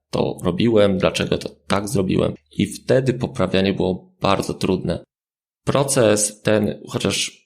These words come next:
można powiedzieć, był bardzo rozbudowany, w przypadku aplikacji medycznych był wręcz niezbędny oraz,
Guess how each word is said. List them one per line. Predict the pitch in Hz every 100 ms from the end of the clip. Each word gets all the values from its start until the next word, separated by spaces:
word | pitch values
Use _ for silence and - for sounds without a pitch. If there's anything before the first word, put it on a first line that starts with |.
| _ -
można | - 98 95
powiedzieć, | 95 98 101 104
był | 98 95
bardzo | 98 98 98
rozbudowany, | 95 - 92 95 117 120 98 98 -
w |
przypadku | - - 101 113
aplikacji | - - 95 - 98
medycznych | - - 98 101 - 98
był | 95 98
wręcz | 95 98 95
niezbędny | 95 92 95 101 92 90 82 98 - -
oraz, | - 92 90 - -